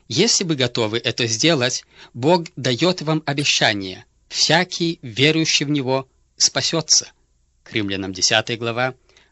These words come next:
одиннадцатый и тринадцатый стих. Несколько лет тому назад один замечательный человек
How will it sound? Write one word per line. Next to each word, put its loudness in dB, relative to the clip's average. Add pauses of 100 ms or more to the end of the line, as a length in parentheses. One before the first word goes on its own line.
одиннадцатый 0 (460)
и -2
тринадцатый -4
стих. -2 (1600)
Несколько 2
лет 0 (260)
тому -8
назад -2 (500)
один 2
замечательный 0
человек -2